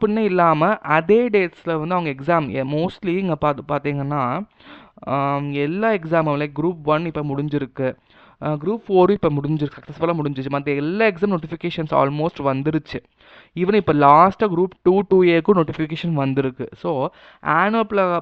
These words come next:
பிளானர் பிரகாரம் படியே அவங்க வந்து அப்படியே ஃபாலோ பண்ணிட்டே வந்துட்டு இருக்காங்க. It's a very good sign. But இது, இது, இதனால, ஆனா இது, இது இவங்க ஃபாலோ பண்ணியும் நிறைய இஷ்யூஸ் ஆயிருக்கு. என்னன்னு சொல்லி நம்ம ஒவ்வொன்றா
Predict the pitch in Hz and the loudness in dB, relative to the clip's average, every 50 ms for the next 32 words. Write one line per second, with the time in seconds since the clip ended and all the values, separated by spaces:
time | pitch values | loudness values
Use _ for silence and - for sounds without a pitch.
0 | - - - 170 165 170 170 170 170 160 - - _ - 156 151 151 165 180 185 | -4 -4 -2 0 0 0 0 0 -2 -4 -6 -8 _ 0 2 4 6 6 6 6
1 | 185 180 180 175 160 160 156 156 170 190 196 185 180 170 160 147 151 170 175 165 | 6 4 2 0 0 0 2 2 2 2 4 4 4 2 0 -2 -2 -2 -4 -6
2 | - - - 185 208 - - 165 151 156 160 175 165 - 160 151 151 147 - 170 | -6 -2 -2 -2 -2 0 2 4 6 6 6 6 4 2 0 0 -2 0 0 0
3 | 160 147 - - - - 135 131 131 123 - 190 - - 202 175 175 190 208 208 | 0 0 -2 -6 -6 -4 -4 -2 -2 -2 -4 -4 -2 -4 -2 0 0 -2 -2 -2
4 | 160 160 165 156 - - - 147 123 120 110 - _ _ _ _ _ _ - - | -2 -2 -2 -2 -4 -6 -6 -6 -4 -6 -8 -14 _ _ _ _ _ _ -20 -20
5 | - _ _ - 139 143 143 131 - - - _ _ _ _ _ - 165 175 - | -20 _ _ -4 0 2 2 2 0 -4 -14 _ _ _ _ _ -10 -8 -8 -10
6 | - _ _ - 175 185 190 202 202 196 185 - - 170 175 214 214 214 220 233 | -12 _ _ -8 -6 -2 0 2 2 2 2 -2 -4 -2 0 2 4 6 6 6
7 | 247 233 - - 170 190 220 226 208 185 175 196 208 - - 180 170 185 185 180 | 4 2 2 2 2 2 2 0 -2 0 0 0 0 0 -2 0 2 2 4 4
8 | 180 170 175 175 170 165 - - 180 185 208 226 240 233 226 _ - 185 185 208 | 2 0 -2 -4 -6 -4 -2 0 2 4 4 4 4 4 2 _ 0 0 2 2
9 | 214 233 247 233 170 151 160 196 226 220 196 - - 202 202 208 - - - 123 | 0 -2 0 0 2 2 2 2 2 0 0 -2 -2 -2 -2 -2 -2 -4 -6 -4
10 | 135 139 143 143 147 - - 131 - - _ _ _ _ _ - - - _ _ | -2 -2 -2 -4 -6 -8 -10 -12 -12 -12 _ _ _ _ _ -20 -20 -20 _ _
11 | - 185 196 208 220 233 233 233 - 220 196 202 202 196 175 160 156 160 175 180 | -2 -2 0 0 0 0 0 0 0 0 0 2 2 4 4 6 6 6 6 4
12 | 185 190 | 4 2